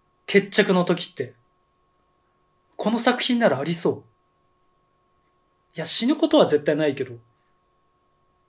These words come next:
<laughs> 違う、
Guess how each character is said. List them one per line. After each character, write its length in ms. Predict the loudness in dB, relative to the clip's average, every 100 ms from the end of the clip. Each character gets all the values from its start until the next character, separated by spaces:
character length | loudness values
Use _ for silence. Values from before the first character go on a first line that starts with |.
| _ _ _ _ _ -18 -12
<laughs> 1800 | -8 -8 -10 -14 -20 _ -14 -10 -8 -2 2 2 0 _ _ _ _ -6 0
違 40 |
う、 120 | 0